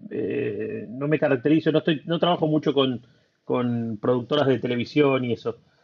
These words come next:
pero sí sé del tema. Eh, eh, vos sabés que el ProRes no se está usando acá.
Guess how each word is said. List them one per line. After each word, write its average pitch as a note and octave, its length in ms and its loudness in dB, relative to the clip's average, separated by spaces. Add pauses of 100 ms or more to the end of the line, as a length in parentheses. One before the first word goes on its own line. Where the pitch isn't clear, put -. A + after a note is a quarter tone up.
(500)
pero A2+ 180 0
sí D#3 180 4
sé F3 260 2
del D#3 180 2
tema. F3 440 2 (160)
Eh, D3+ 220 0 (200)
eh, D#3+ 120 -2
vos G3+ 160 2
sabés A3 120 0
que F#3+ 60 4
el E3 120 6
ProRes G3+ 540 2
no F#3+ 140 2
se G#3 120 0
está A3+ 160 2
usando G3 360 0
acá. G#2 280 -6